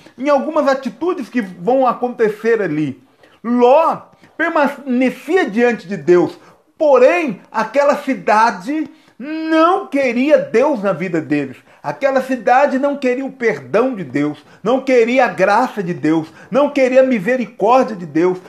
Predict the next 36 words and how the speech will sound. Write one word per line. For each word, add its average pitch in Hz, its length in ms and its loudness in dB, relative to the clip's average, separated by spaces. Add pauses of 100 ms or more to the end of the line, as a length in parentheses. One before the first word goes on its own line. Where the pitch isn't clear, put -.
não 294 220 0
queria 277 280 2
o 285 80 2
amor 254 560 4
de 214 100 -8
Deus 214 280 -2
para 202 160 -8
a 190 40 -2
vida 180 260 -4
deles. 165 420 2 (320)
E 269 100 2
quando 330 800 0
aqueles 208 480 -6
homens, 208 460 0
né, 269 260 -4 (100)
aqueles 180 560 -10
anjos, 247 520 0
então, 214 280 -6
chegam 262 640 -2
na 226 140 -4
casa, 202 580 -4 (200)
chegam 269 420 2
na 247 120 -2
cidade, 185 580 -2 (300)
e 208 160 -2
eles, 240 340 2 (340)
então, 233 460 0
estão 240 400 -2
ali 202 460 2 (200)
observando 226 760 2
o 233 60 -6
que 240 100 -6
está 220 220 0
acontecendo, 214 580 -4
aqueles 262 580 -2
homens 269 580 2